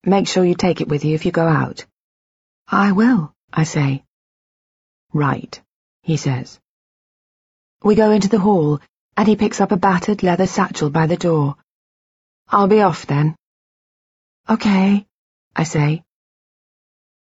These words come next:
I'm not sure what else to say. I feel like a child kept out of school, left alone at home while her parents go to work.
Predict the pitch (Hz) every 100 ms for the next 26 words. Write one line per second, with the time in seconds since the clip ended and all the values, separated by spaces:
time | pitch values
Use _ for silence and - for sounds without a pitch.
0 | _ _ 202 175 160 - 170 175 190 220
1 | 262 - 190 160 135 143 - _ _ _
2 | _ _ _ _ _ _ _ - 220 240
3 | 208 190 190 196 - 240 185 151 156 -
4 | - 180 175 185 - - 220 190 147 143
5 | _ _ _ _ _ - 226 220 233 220
6 | 208 175 165 190 156 160 170 175 180 170
7 | 156 - 156 151 175 180 190 151 143 -